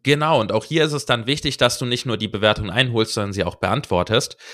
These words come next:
damit, <clears throat> Entschuldigung, damit Google sieht und die Bots sehen, da ist Interaktion, da ist ein echtes Business dahinter, weil nur weil was bewertet wird, heißt es ja noch nicht, dass es echt ist.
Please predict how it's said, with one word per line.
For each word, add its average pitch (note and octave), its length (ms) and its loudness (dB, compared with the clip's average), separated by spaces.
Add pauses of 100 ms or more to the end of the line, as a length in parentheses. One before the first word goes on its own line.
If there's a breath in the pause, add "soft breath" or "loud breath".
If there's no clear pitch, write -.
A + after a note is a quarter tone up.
(500 loud breath)
damit, A#2+ 560 0
<clears throat> - 1000 -2
Entschuldigung, G#2 460 0
damit A2 240 0
Google D#3 240 2
sieht C3 380 -4 (180 soft breath)
und - 400 -10
die G2 80 -8
Bots - 380 0
sehen, G#2+ 360 -2 (500 soft breath)
da A2+ 80 2
ist A#2 220 -2
Interaktion, B2+ 540 -2
da C3 80 0
ist B2 180 -4
ein C3+ 40 -4
echtes A2+ 320 -4
Business A#2 240 -2
dahinter, A#2+ 340 -2
weil G2+ 120 2
nur B2+ 120 2
weil B2+ 160 4
was A2+ 160 0
bewertet B2 480 0
wird, - 160 2
heißt A#2 180 2
es A2+ 80 -6
ja A2 80 -2
noch G#2+ 80 -2
nicht, A2+ 140 -8
dass G2+ 120 0
es F#2+ 100 -8
echt - 240 -4
ist. - 240 -14